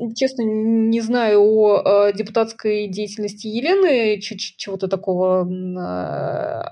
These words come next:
особенного, но да, а, она избиралась в двадцатом году, кстати, тогда же, когда она пришла в ИТМО. Э, то есть там буквально была она весной двадцатого пришла в ИТМО, э,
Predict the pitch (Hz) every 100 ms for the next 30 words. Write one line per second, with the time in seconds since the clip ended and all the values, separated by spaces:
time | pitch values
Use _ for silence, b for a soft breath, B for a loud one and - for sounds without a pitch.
0 | - 175 202 190 190 190 214 226 220 180
1 | - 180 180 185 202 240 269 240 220 226
2 | 214 196 - - 190 180 - 196 196 180
3 | 190 208 190 190 190 202 330 - 220 -
4 | 190 190 185 185 175 190 185 180 - -
5 | 185 190 - 262 359 - B B B B
6 | B B B 202 196 190 190 185 - -
7 | 196 190 185 214 196 185 180 185 185 185
8 | 185 180 - 196 196 - 220 208 185 190
9 | 196 196 190 185 - 214 196 196 - 262
10 | 320 381 359 294 214 196 196 190 185 170
11 | - - - -